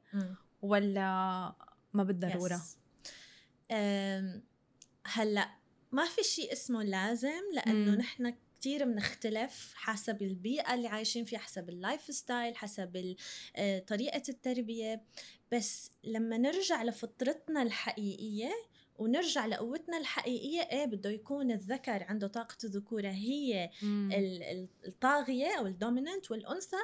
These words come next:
Speaker 1: طاقة الأنوثة هي الطاغية.
Speaker 2: مم.
Speaker 1: يعني خلينا نقول بنسبة مثلًا الأنثى طاقة أنوثة ثمانين بالمية وعشرين بالمية طاقة ذكورة،
Speaker 2: أوكي.
Speaker 1: والرجل بالعكس. هاي
Speaker 2: أوكي.
Speaker 1: خلينا نقول النسبة اللي بتكون متناغمة مع الطبيعة،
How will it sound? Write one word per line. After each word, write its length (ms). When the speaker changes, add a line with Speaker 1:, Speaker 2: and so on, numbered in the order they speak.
Speaker 1:
طاقة 320
الأنوثة 400
هي 400
الطاغية. 680
Speaker 2:
مم. 400
Speaker 1:
يعني 280
خلينا 420
نقول 200
بنسبة 580
مثلًا 320
الأنثى 420
طاقة 360
أنوثة 280
ثمانين 400
بالمية 640
وعشرين 420
بالمية 280
طاقة 380
ذكورة، 540
Speaker 2:
أوكي. 300
Speaker 1:
والرجل 400
بالعكس. 680
هاي 280
Speaker 2:
أوكي. 120
Speaker 1:
خلينا 240
نقول 220
النسبة 520
اللي 120
بتكون 400
متناغمة 560
مع 180
الطبيعة، 640